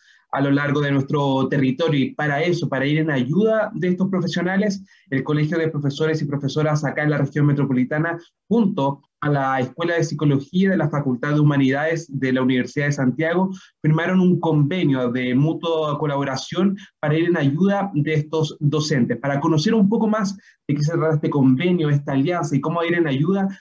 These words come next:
de todos estos profesionales, tomamos contacto con nuestro invitado del día de hoy. Él es Mario Aguilar,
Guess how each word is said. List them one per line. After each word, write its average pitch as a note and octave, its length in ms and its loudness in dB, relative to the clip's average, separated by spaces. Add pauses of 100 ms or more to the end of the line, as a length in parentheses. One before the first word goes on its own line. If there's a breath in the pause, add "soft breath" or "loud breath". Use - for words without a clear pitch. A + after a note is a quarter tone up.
(120)
de C#3+ 80 -4
todos E3 280 0
estos D#3 240 0
profesionales, F#3 800 0 (180 soft breath)
tomamos D#3 300 0
contacto D#3+ 440 -2
con E3 120 0
nuestro D3+ 240 0
invitado D#3 420 2
del D#3+ 140 2
día D#3+ 200 -2
de D#3+ 120 2
hoy. D3 260 0
Él D3+ 60 -2
es D#3 240 -2
Mario E3+ 380 2
Aguilar, F#3 440 -2